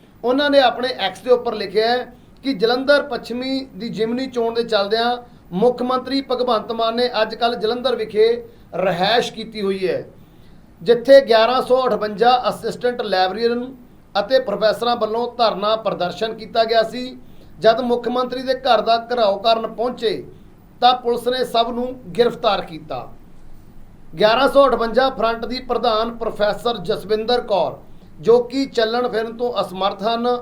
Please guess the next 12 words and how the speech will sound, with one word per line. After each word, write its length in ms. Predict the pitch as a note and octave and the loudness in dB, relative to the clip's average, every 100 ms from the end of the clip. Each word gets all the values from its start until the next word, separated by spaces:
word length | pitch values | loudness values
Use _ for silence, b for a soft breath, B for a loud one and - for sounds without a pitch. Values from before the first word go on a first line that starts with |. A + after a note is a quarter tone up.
| G3 | -6
ਅਤੇ 200 | G3 A#3 | -2 -2
ਵੀਲ 380 | F3 F#3 A3+ A#3 | -2 -6 -8 -8
ਚੇਅਰ 240 | A3 A#3 | -2 -2
ਦੀ 140 | A3 A#3 | -2 -6
ਵਰਤੋਂ 420 | F3+ F3 - A3+ | -4 -4 -2 -2
ਕਰਦੇ 320 | A3+ G#3 A3 | 0 0 2
ਹਨ, 400 | G#3+ A3+ A#3+ B3 B B B B | 0 0 -4 -6 B B B B
ਨੂੰ 220 | F#3 A#3+ C4 | -4 -2 -2
ਵੀ 120 | C#4+ | -4
ਪੁਲਿਸ 320 | - A#3+ A#3 | 0 0 0
ਵੈਨ 280 | G#3+ G#3+ A3 | 0 2 2
ਵਿੱਚ 300 | G#3+ A3 B3 | -2 0 2